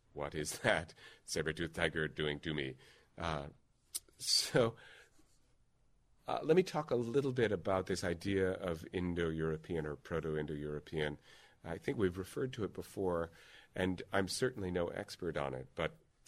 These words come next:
this is a proposed or conjectured language. An awful lot of research and history has gone into it, so it's uh, well accepted, that this was a language that existed,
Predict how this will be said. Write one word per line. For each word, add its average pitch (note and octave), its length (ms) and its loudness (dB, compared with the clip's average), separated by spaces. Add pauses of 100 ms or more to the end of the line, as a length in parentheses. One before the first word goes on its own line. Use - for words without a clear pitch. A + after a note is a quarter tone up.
(340)
this A#2+ 220 -2
is G2 180 2
a E2 200 2 (260)
proposed G2+ 720 2
or E2+ 60 0
conjectured E2 840 -4 (180)
language. D#2 600 -4 (420)
An - 120 0
awful A2+ 280 2
lot F2+ 180 4
of E2 280 0
research F2 360 -4
and D#2+ 100 -4
history E2 280 -4
has D#2 100 -2
gone D#2+ 180 -2
into D#2+ 240 -2
it, D2 120 -8
so D#2 200 -2
it's - 260 -6 (320)
uh, D2+ 160 -6 (500)
well G2 300 2
accepted, D2+ 580 -4 (420)
that F#2 120 -8
this A2+ 200 -2
was F#2+ 200 -4 (140)
a E2 400 -2
language A2 640 0
that F#2 200 -2
existed, E2 880 -4